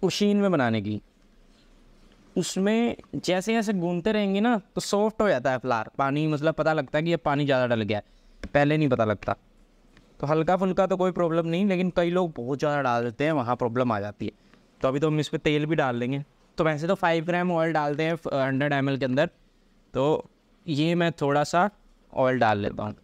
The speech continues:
ताकि इसकी जो चिपकन है, जैसे मेरे हाथों में लग रहा है, वो ख़त्म हो जाए। ठीक है,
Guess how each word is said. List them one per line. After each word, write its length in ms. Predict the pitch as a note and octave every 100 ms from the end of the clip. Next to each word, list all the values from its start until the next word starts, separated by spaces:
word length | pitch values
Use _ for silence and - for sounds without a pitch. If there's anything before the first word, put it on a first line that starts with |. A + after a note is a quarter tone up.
| _ _ _ - - - - _ -
ताकि 260 | C3+ E3
इसकी 240 | E3+ - E3
जो 100 | D#3
चिपकन 560 | - D3 - E3+ E3
है, 180 | C#3 B2 D#3+ _ _ _ -
जैसे 140 | B2+
मेरे 160 | C3+ C3
हाथों 300 | B2 G#2 C3+
में 100 | C3+
लग 140 | B2
रहा 180 | B2 A#2
है, 80 | E3 - - - -
वो 100 | D3+
ख़त्म 300 | - C3+ D3
हो 100 | A#2+
जाए। 200 | G2 G2+ - - - - - - - - - -
ठीक 220 | B2+ C#3+
है, 120 | D3